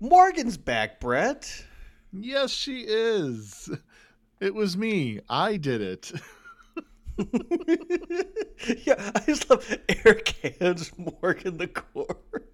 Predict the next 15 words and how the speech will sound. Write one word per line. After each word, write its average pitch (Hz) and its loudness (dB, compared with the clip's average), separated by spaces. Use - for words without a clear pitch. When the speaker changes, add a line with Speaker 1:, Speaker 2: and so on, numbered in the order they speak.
Speaker 2:
She - -8
has, 220 0
like, 196 0
two - 0
Speaker 1:
Such 185 4
a 151 2
Speaker 2:
lines 135 -2
in 113 -10
this 110 -10
episode, 117 -6
and 98 -10
they're 113 -8
both 117 -2
zingers. 95 -12
<laughs> 151 -20